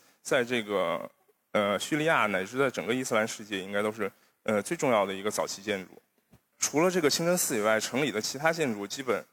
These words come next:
老城里面的其他建筑基本都保存得很完整。嗯，在叙利亚一个让我感觉很不一样的地方，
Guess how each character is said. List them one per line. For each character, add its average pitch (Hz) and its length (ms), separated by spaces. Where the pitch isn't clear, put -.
老 104 200
城 127 260
里 135 80
面 98 140
的 104 60
其 - 160
他 127 100
建 135 140
筑 104 100
基 135 140
本 120 120
都 113 80
保 95 140
存 - 180
得 117 60
很 95 140
完 85 220
整。 107 140
嗯， 110 460
在 202 140
叙 - 180
利 180 80
亚 196 180
一 117 140
个 139 100
让 135 160
我 127 100
感 110 140
觉 107 100
很 104 200
不 107 80
一 110 80
样 143 180
的 110 80
地 101 140
方， 85 260